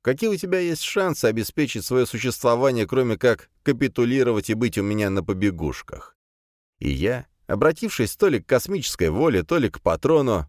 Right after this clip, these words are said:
крикнул изо всех сил, напрягая голос: «Согласен!» И тут же, пнув ногой кровать, бросился на стоявшего сзади противника.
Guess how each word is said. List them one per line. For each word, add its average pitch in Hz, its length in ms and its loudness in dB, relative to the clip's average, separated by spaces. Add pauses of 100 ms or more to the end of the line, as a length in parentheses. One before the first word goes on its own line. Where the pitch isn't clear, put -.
(160)
крикнул 143 540 2
изо 131 160 2
всех 139 240 -2
сил, 156 200 2
напрягая 120 460 4
голос: 87 580 0 (260)
«Согласен!» 185 1600 4 (240)
И 110 100 -2
тут 233 180 -4
же, 104 120 -2
пнув 139 280 -2
ногой 90 280 0
кровать, 101 420 0
бросился 87 720 -2
на 143 80 0
стоявшего 85 560 -2
сзади 73 320 -2
противника. 73 800 -8